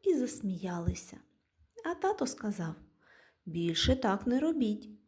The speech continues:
Коли я приходжу додому, зустрічайте мене стуком-грюком, щоб я не дуже хвилювався». Але здебільшому йому не випадає хвилю-, хвилюватися.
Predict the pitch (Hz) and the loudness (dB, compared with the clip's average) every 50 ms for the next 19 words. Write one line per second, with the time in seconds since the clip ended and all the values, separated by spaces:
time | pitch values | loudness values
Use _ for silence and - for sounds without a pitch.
0 | _ _ - 196 185 185 185 185 185 185 185 - 190 - - 202 202 190 - 190 | _ _ -4 -2 0 0 0 0 -2 -2 -4 -4 -6 -4 -2 -2 -2 0 0 -2
1 | 165 - 170 160 - - 165 165 202 269 311 302 240 - - - - - - - | 0 0 -2 -2 0 0 0 2 4 4 4 4 4 2 0 -6 -10 -14 -18 -20
2 | - - _ _ - 170 170 - - 196 196 190 - - 185 170 175 180 - 208 | -20 -20 _ _ -8 -8 -8 -4 -4 -4 -4 -4 -4 -6 -4 -4 -4 -2 0 2
3 | 226 240 254 262 269 277 262 - - - 220 220 - - 277 302 294 202 - 220 | 4 4 4 4 2 0 -4 -4 -2 -2 -4 -2 0 0 2 2 2 4 4 2
4 | 262 254 - 262 208 185 - - - - - - - 233 196 175 165 170 170 170 | 2 2 2 0 0 0 -4 -10 -18 -18 -14 -8 -4 -4 -4 -2 -2 0 0 2
5 | 196 247 220 196 208 185 202 254 254 - 254 262 262 302 311 240 185 165 175 - | 2 2 2 0 -2 -2 0 -2 -2 0 0 0 2 2 2 2 0 -2 -2 -4
6 | - - - - - - _ _ _ _ _ _ _ _ - - - - - - | -4 -4 -6 -8 -12 -16 _ _ _ _ _ _ _ _ -20 -20 -20 -20 -20 -20
7 | _ _ - - 185 170 165 160 156 - 170 165 160 - 320 453 440 392 - - | _ _ -4 -2 0 0 0 -2 -2 -4 -4 -6 2 4 4 4 4 2 0 0
8 | - 339 359 339 330 330 - - - _ _ _ - 151 160 170 165 185 320 453 | 2 2 2 2 0 -2 -4 -10 -16 _ _ _ -14 -10 -8 -2 0 2 2 4
9 | 453 359 254 180 156 147 131 156 151 147 180 214 214 196 - - - 180 165 151 | 4 4 4 4 2 0 -2 -4 -4 -2 -2 -2 -2 -4 -4 -6 -8 -8 -8 -8
10 | - - - - - - 170 170 170 170 156 165 165 160 - - - - - - | -10 -12 -16 -16 -6 -4 -2 0 0 0 0 -2 -2 -4 -6 -10 -10 -8 -10 -10